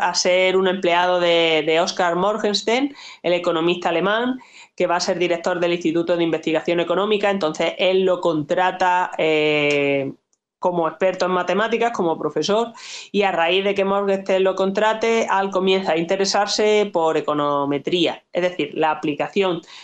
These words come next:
de métodos estadísticos a datos económicos, pues con objeto de dar una base científica a relaciones económicas. Inferencia como método para relacionar fenómenos económicos, eso es lo que va a buscarse. De hecho, él llega a desarrollar una fundación axiomática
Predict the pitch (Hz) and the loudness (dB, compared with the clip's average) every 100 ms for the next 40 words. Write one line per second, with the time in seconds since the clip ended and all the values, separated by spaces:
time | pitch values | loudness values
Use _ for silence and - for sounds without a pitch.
0 | - - 165 190 196 196 196 196 208 233 | -14 -4 0 0 2 2 2 0 0 0
1 | 240 233 185 156 165 175 175 180 196 202 | -2 -2 0 0 0 2 0 2 0 0
2 | 202 214 214 - 180 - 170 160 208 202 | 0 0 -2 -4 -6 -2 0 0 0 0
3 | 208 202 202 202 202 165 175 - 190 196 | 2 2 2 2 2 2 0 0 0 0
4 | 190 196 202 196 202 185 160 147 - 165 | 0 0 0 0 0 2 2 0 0 0
5 | 156 151 147 156 170 156 135 151 - _ | 2 0 0 0 0 -2 -4 -10 -16 _
6 | _ - - - - - - 233 233 233 | _ -20 -20 -18 -18 -8 0 2 2 2
7 | 226 226 226 220 220 214 220 226 220 208 | 0 0 2 2 2 2 2 2 2 2
8 | 202 190 190 185 185 185 185 175 175 170 | 2 0 0 0 0 0 0 0 0 0
9 | 170 175 170 160 156 156 147 139 139 139 | 2 2 2 0 0 0 0 -2 -2 -2
10 | 143 160 147 143 143 156 151 143 147 143 | 0 0 2 2 2 0 0 0 0 0
11 | 147 143 147 143 - - _ _ 165 170 | 0 -2 -4 -4 -6 -10 _ _ -4 0
12 | 175 180 - 202 196 185 170 160 165 165 | 2 2 0 2 2 2 2 2 2 2
13 | 165 160 180 185 175 180 160 160 185 180 | 2 0 0 0 0 -2 0 2 2 0
14 | 160 - 180 160 - 170 180 170 165 170 | -2 -2 -2 0 -2 0 0 0 0 0
15 | 170 185 170 165 143 | 0 -2 -2 -4 -4